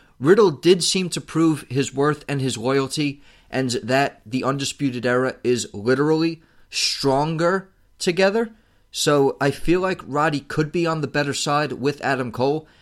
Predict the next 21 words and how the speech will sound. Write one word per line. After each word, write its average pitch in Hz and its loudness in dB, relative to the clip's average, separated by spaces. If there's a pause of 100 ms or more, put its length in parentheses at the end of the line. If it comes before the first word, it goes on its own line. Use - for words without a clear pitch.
(100)
and 117 -6
Adam 143 0
Cole 147 0 (360)
obviously 139 2
on 131 -4
top 135 -2
of 117 -4
the 117 -2
world 139 0 (180)
right 127 -2
now. 151 -2
I'll 113 -2
get 117 -6
to - -12
that 123 -4
in 110 -4
just 120 -4
a 113 -6
matter 110 0
of 107 -6
minutes. 131 -4